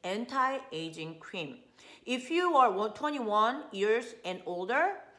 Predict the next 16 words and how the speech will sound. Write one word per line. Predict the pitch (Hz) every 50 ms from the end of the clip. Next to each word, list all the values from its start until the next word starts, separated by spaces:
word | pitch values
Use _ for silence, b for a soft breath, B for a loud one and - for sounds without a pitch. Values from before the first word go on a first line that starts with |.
| B B B
even | 208 214 202 240 247 240
though | 208 220 214 214 202 196 196 - - - - -
you | 175 185 202 220 226 226
may | 202 175 180 185
be | 180 180
young, | 175 160 156 160 165 170 190 247 339 466 427 - B B B B B B B
um, | - 160 165 165 165 165 - - -
I | 196 214 240 285
want | 320 359 381 -
you | 392 370
to | 349
start | - - - 226 214 214 196 - -
using | 180 180 180 180 - - -
anti-aging | 156 165 175 170 - 202 170 170 175 175 175 - 190 190 185 185 185 156 160 156 156
cream | - - 240 233 196 156 123 - -
because | - 175 - - 185 170 170 170 170 170 - - -